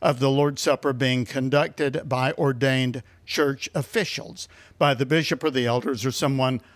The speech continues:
authorized by them. In other words, it would seem that Ignatius had a very high view of the Lord's Supper, and not just anybody could officiate that, but it had to be done within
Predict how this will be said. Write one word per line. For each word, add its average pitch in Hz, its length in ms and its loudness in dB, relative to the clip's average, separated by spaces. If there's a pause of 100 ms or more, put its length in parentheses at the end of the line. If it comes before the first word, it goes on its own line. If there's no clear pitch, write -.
(140)
authorized 123 640 0
by 131 220 2
them. - 320 -10 (340)
In 151 160 2
other 139 220 4
words, 131 420 0
it 185 140 2
would 143 160 0
seem 151 380 2
that 131 200 0
Ignatius 143 580 -2
had 135 180 2
a 135 80 2
very 143 340 0
high 143 320 -2
view 180 240 0
of 127 120 0
the 131 100 2
Lord's 123 280 -2
Supper, - 440 -6 (400)
and 147 160 2
not 151 220 2
just - 340 -4
anybody 135 480 0
could 135 160 -4
officiate 127 760 -4
that, 131 300 -2 (280)
but 160 140 2
it 139 140 2
had 139 180 4
to - 80 -8
be 131 200 -2
done 127 320 2
within 123 460 -2